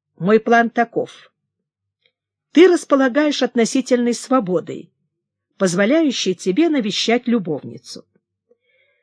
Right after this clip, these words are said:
Поэтому мы используем эту женщину так,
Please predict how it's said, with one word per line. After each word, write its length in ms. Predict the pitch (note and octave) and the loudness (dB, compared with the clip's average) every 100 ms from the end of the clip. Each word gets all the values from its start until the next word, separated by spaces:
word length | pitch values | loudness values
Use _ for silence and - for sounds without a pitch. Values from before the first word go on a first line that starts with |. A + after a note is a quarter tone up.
| _ _ | _ _
Поэтому 480 | - C#4+ D#4+ C#4+ C#4+ | 4 4 4 0 -2
мы 180 | C#4 C#4 | -2 -2
используем 680 | C4 - C4+ G3 G3+ F#3 F3 | -4 -2 0 0 -2 -4 -4
эту 220 | F3+ F#3 | -8 -6
женщину 800 | E3+ C4 F#4+ D#4 - - - - _ _ _ _ _ | -2 0 0 -2 -6 -8 -14 -20 _ _ _ _ _
так, 220 | - E4+ | -2 -2